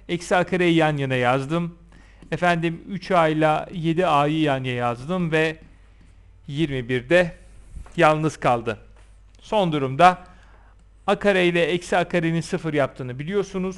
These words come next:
Üç A ile yedi A'yı toplamanın yolu katsayılarını toplamak. Burada üç tane A var, burada yedi tane. Toplam on tane A yaptı. Artı yirmi bir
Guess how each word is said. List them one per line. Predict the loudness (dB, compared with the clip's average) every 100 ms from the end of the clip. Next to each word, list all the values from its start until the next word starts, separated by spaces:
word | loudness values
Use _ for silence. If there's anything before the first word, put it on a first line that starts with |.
| -12
Üç | -12 2
A | 6 6
ile | 6
yedi | 2 6
A'yı | 6 6 2
toplamanın | -2 -2 -2 0 0
yolu | 0 0 0
katsayılarını | -2 -2 -2 0 0 0 -2
toplamak. | -4 -2 -2 -2
Burada | -2 -2
üç | -2 -4 0
tane | 2 2
A | 2 2
var, | 0 -2
burada | -4 -2
yedi | 0 -2 2
tane. | 2 4 0 -6 -14 -20 -20 -20 -4
Toplam | -2 4 2 2
on | -2 -2
tane | 0 0 2
A | 0 0 0
yaptı. | 0 -2 -4 -4 -6 -16 -20 -20 -20 -20 -18 0
Artı | 4 4 2 -4 -4 -4
yirmi | -6 -4 -4 -4
bir | -4 -4 -6